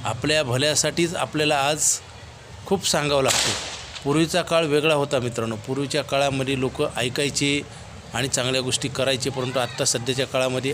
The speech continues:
असा प्रकार आहे की कोणीही चांगल्या गोष्टी करत नाही, टिकवत नाही. बघा, आता कोरोना पिरियडमध्ये बऱ्याच लोकांनी पॉलिसी केल्या, आता त्या पॉलिसी केलेल्या बंद केल्या.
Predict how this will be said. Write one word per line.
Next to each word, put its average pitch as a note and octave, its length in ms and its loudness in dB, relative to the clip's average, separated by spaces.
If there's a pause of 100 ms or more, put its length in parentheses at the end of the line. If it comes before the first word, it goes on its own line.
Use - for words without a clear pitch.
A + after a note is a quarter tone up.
असा A#2+ 220 2
प्रकार C3+ 360 0
आहे B2+ 240 0
की C3+ 260 -4 (600)
कोणीही C#3 460 4
चांगल्या B2+ 360 2
गोष्टी A#2+ 300 -2
करत B2+ 340 -2
नाही, C3 200 0 (120)
टिकवत C3+ 460 -2
नाही. B2+ 280 -2 (720)
बघा, C#3+ 160 2
आता D3 120 0
कोरोना C#3+ 360 2
पिरियडमध्ये C#3+ 680 0 (1040)
बऱ्याच D3 300 0
लोकांनी C#3 300 0
पॉलिसी D3 420 2
केल्या, G#2+ 320 -2 (320)
आता D#3+ 360 0 (1080)
त्या E3 100 2
पॉलिसी E3+ 380 2
केलेल्या F#3+ 300 2
बंद D#3 220 2
केल्या. G#2 280 -2